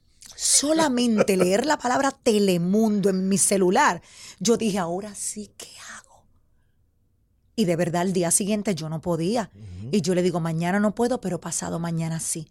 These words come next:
Speaker 1: ¿Qué hago? Mira cómo es la vida, Gaby. Que voy,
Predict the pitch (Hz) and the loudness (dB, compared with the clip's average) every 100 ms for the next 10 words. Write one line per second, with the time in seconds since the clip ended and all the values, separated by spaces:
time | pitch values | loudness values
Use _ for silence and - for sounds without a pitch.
0 | _ _ _ _ _ - - _ _ _ | _ _ _ _ _ -20 -20 _ _ _
1 | _ _ - - 165 156 165 170 - _ | _ _ -20 -16 -14 -12 -12 -16 -18 _
2 | _ _ _ _ _ _ _ _ _ 180 | _ _ _ _ _ _ _ _ _ -6
3 | 170 196 233 220 220 202 185 160 156 160 | -4 -4 -4 -2 -2 -4 -4 -4 -6 -6
4 | 156 151 151 151 151 _ _ _ - - | -6 -8 -8 -10 -12 _ _ _ -20 -20
5 | _ _ 233 196 143 165 175 165 139 | _ _ 2 2 2 2 2 2 -4